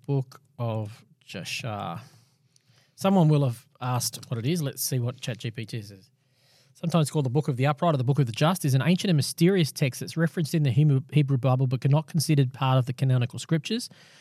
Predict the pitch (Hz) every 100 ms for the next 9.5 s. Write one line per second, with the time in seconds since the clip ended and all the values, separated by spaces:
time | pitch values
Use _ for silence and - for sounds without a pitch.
0 | _ - 160 185 185 135 - 131 - -
1 | 143 131 - 135 123 - - 131 135 -
2 | 98 92 - _ _ _ _ _ _ _
3 | - - 151 151 151 - 131 - 175 139
4 | 127 117 - 147 131 120 110 101 104 -
5 | 123 - 147 135 139 127 127 123 123 127
6 | 120 123 156 127 - 127 123 - 123 117
7 | 110 117 113 117 - 143 185 160 123 151
8 | - 135 170 - 147 139 - 160 156 156
9 | 135 113 131 247